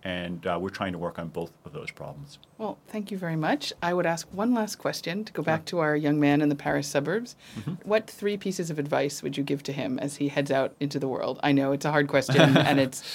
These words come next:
Speaker 1: Sure. Well, no, it's, it's an important question. Uh, the first one is that you've gotta focus on reskilling. You know, ask yourself the question, "What are the things I can do that a machine cannot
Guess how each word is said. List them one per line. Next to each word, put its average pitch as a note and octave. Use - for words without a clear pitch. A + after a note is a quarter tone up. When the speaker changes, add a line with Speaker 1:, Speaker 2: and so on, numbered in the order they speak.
Speaker 1:
Sure. -
Well, G3
no, F#3+
it's, B2+
it's D3
an D3
important F#3+
question. -
Uh, B2
the C#3
first G#3+
one C#3
is B2+
that A#2+
you've A#2+
gotta C3
focus A2+
on G2
reskilling. F2+
You C3+
know, G2+
ask C#3
yourself C#3+
the A#2
question, A2
"What B2
are -
the F#3
things C3
I A2
can A2+
do G2+
that F#2+
a F2+
machine A#2+
cannot F#2+